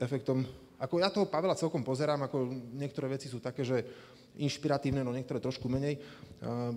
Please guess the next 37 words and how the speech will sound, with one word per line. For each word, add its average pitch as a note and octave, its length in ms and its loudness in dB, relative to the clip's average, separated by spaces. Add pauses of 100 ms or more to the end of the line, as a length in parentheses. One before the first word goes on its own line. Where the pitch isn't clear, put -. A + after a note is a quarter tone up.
(380)
asi C3 160 0
pred C3 160 2
dvoma C#3+ 160 2
týždňami C#3+ 320 0
bolo B2+ 240 2
zaujímavé C3+ 320 2
to, C3 160 0
že, C3 80 4
e, B2+ 80 0 (1700)
žena, C#3 160 8
ktorá D3 320 6
teda C#3 160 8
bola C3 160 6
pod C3 160 4
jeho C#3 160 10
dohľadom, C3+ 480 6 (480)
išla B2+ 160 -2
na D3 160 2
dva D3 80 0
týždne C3+ 320 0
domov D#3 240 2 (320)
a A#2 80 -4
za B2+ 80 -4
te-, B2 160 0 (160)
za B2 160 -2
tie A2+ 160 -4
dva A#2 160 -6
týždne B2 320 -2
pribrala A#2+ 400 -4
pätnásť B2 400 -4
kilov. C#3 160 -6 (1160)
A A#2 80 -6
to B2+ 80 2
je B2+ 80 0
proste C3+ 240 0
to, C3 160 0
že B2 160 2